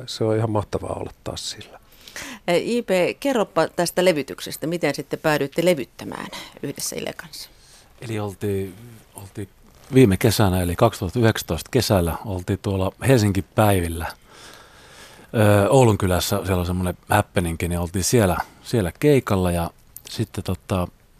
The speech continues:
Speaker 3: keikan jälkeen tuli tyylikäs herrasmies Atte Blom,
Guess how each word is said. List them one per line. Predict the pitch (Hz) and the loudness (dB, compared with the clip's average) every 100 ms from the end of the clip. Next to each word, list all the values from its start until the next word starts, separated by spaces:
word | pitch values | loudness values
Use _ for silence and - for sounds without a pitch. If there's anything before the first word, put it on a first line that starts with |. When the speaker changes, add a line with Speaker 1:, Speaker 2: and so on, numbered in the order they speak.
| _ | _
Speaker 3:
keikan | 127 117 101 | 2 4 4
jälkeen | 104 98 - 90 87 - _ - - _ - | 2 0 -2 -4 -4 -8 _ -20 -20 _ -14
tuli | 92 90 87 - _ _ _ _ _ | -6 -4 -4 -6 _ _ _ _ _
tyylikäs | - 104 92 90 107 | -4 -2 -2 -2 0
herrasmies | 104 92 82 92 85 78 - | 0 -2 -6 -6 -6 -8 -2
Atte | 123 113 _ 117 | 0 0 _ -2
Blom, | 156 170 104 | 2 2 2